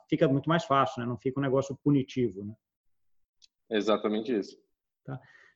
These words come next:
Speaker 1: Léo, você comentou um pouco também da tua experiência lá na, quando você tava na Inglaterra e que você olhou lá e falou assim, "Nossa, ah,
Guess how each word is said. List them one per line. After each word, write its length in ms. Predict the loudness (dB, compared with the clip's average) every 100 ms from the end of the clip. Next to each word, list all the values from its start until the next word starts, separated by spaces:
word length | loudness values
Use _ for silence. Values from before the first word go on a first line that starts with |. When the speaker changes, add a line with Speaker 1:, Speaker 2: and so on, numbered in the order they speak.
| _ -4
Speaker 1:
Léo, 120 | -2
você 120 | 0
comentou 360 | 2 2 2 2
um 60 |
pouco 260 | 8 8 8
também 260 | 4 4 4
da 100 | 2
tua 100 | 0
experiência 560 | 0 0 2 0 0
lá 140 | 0 0
na, 380 | 0 -2 -4 -6
quando 160 | -10
você 60 | -6
tava 160 | -4
na 60 | -2
Inglaterra 760 | -2 -2 -2 0 0 0 -4 -10
e 60 |
que 80 | -4
você 80 | 2
olhou 240 | 4 6
lá 380 | 4 4 2 0
e 40 |
falou 140 | -4 -6
assim, 140 | -2
"Nossa, 460 | 0 0 -2 -8 -6
ah, 600 | -6 -4 -4 -4 -6 -8